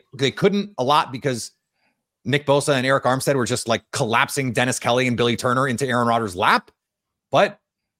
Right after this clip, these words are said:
this is a, an egalitarian form of offense, and it's really fun to watch right now. I, I, I'm interested to see how the, the forty-niners decide to defend this team, because there is no, "Hey, let's take away Davante Adams and see what happens." Like,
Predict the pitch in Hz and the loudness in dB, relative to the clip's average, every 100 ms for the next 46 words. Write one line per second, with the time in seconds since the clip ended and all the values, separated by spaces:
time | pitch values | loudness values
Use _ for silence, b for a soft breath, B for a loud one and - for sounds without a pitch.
0 | _ _ 110 - 185 233 190 170 139 143 | _ _ -10 -4 -2 0 -2 -2 -4 -4
1 | 156 175 175 170 170 135 143 147 135 110 | -4 -2 0 2 0 -2 -2 -2 -2 -4
2 | - 131 113 104 120 104 95 - - b | -2 0 0 0 -2 -4 -10 -14 -18 b
3 | b b _ 120 117 123 127 117 147 143 | b b _ -2 0 -2 -4 -2 0 -2
4 | - 127 127 117 90 101 160 - 98 95 | -2 -2 -2 -4 -2 0 -2 -4 -4 -4
5 | 92 90 87 87 _ _ _ 113 - 120 | -4 -4 -4 -8 _ _ _ -10 -4 -2
6 | 117 - 123 147 147 - _ 143 160 185 | -2 -2 -2 -2 -4 -8 _ -6 -4 -2
7 | 226 196 190 165 151 170 151 170 - 147 | -2 0 0 0 0 0 -2 -4 -4 -4
8 | 147 160 160 185 165 131 147 160 151 139 | -2 -2 0 -2 -2 -2 -2 -2 -2 -2
9 | 135 202 170 - 123 120 131 107 131 139 | 0 0 0 -2 -2 -2 -4 -4 -4 -2
10 | 180 147 147 143 139 - _ 160 143 135 | -2 0 2 2 2 -6 _ 0 0 0
11 | - 151 151 131 120 123 123 123 123 107 | -4 -2 0 0 -2 -2 0 0 0 -2
12 | 110 - 107 101 120 76 - 82 | -4 -2 -2 -2 -4 -8 -14 -16